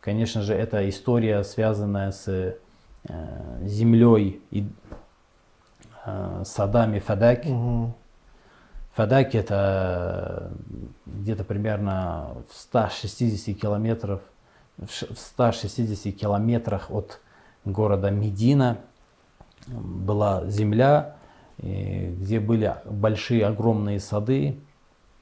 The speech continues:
Speaker 1: одни из крупнейших садов на Аравийском полуострове. При этом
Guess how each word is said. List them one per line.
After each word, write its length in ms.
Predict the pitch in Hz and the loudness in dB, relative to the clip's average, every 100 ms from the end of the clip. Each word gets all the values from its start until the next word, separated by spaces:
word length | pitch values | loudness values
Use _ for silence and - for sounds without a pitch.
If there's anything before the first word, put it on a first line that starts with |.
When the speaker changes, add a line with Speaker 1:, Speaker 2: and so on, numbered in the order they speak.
| _ _ - | _ _ -4
Speaker 1:
одни 300 | 104 113 110 | 0 2 0
из 100 | - | -2
крупнейших 680 | - - 120 123 113 - | -6 -2 0 0 0 -6
садов 400 | - 101 110 107 | -4 0 0 0
на 180 | 104 98 | -2 0
Аравийском 460 | 98 98 98 98 95 | 0 -2 -4 -8 -8
полуострове. 680 | 95 110 123 - 110 98 - _ _ - - - - - _ - | -4 -2 -2 -2 -2 -2 -8 _ _ -20 -20 -20 -20 -20 _ -6
При 160 | 107 123 | 2 4
этом 300 | 123 107 | 4 0